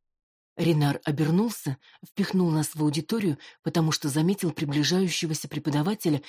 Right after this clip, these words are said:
и ответил. Она призвала огонь, нырнула в него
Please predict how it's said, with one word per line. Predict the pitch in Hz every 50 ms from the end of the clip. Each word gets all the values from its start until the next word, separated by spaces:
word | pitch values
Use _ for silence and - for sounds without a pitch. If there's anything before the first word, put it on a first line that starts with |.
| - - - -
и | - 180
ответил. | 185 180 - 151 147 139 127 - - 131 123 - _ _ _ _ _ _ _ _
Она | - 170 170 170 165 151
призвала | - 170 170 151 156 165 165 160 156 -
огонь, | - 165 165 156 190 233 240 220 _ _ _ -
нырнула | - 165 180 175 160 160 190 233 240 214
в | 165 151
него | 147 147 135 135 127